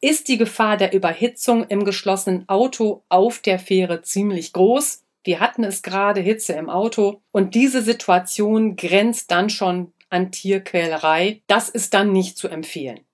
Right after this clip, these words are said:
Also in jedem Fall muss gewährleistet sein, du solltest Zugang zu deinem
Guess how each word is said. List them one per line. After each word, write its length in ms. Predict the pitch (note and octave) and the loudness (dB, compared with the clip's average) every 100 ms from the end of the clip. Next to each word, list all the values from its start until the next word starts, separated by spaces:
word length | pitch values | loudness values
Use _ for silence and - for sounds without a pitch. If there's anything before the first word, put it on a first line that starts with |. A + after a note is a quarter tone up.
| _ _ | _ _
Also 200 | G3+ G3+ | 0 0
in 180 | A3+ A3+ | 2 2
jedem 380 | G3 D4 F4+ E4 | 2 2 2 0
Fall 500 | - A#3+ A3+ B2+ C3+ - | 2 2 2 -2 -8 -6
muss 380 | F3 B3+ D4+ | 2 2 2
gewährleistet 840 | - F3+ F3+ A#3 C4+ B3+ C4 - A3 | -2 0 2 2 2 0 0 -4 -6
sein, 500 | - F#3+ G3+ A3 A3 _ - | 0 0 0 -2 -4 _ -4
du 100 | F#3 | -2
solltest 600 | F3+ F#3+ G#3+ F#3 - - | 2 2 0 -4 -8 -10
Zugang 560 | - C4+ B3+ A#3 A#3 | -4 2 4 2 0
zu 240 | - - C#4+ | -8 -6 2
deinem 400 | C4 G3+ F3+ | 2 2 0